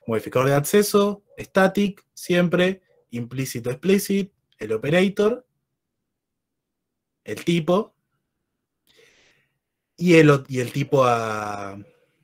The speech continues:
que sea castear, que va a ser casteado.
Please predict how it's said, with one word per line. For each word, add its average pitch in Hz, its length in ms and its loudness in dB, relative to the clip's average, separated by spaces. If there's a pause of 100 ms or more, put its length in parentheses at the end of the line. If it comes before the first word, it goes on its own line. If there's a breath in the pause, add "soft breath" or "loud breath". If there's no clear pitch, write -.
(1500 soft breath)
que 113 80 -10
sea 110 180 -8
castear, 98 400 -12 (640)
que 110 100 -12
va 98 60 -8
a 101 40 -14
ser - 160 -20
casteado. - 360 -20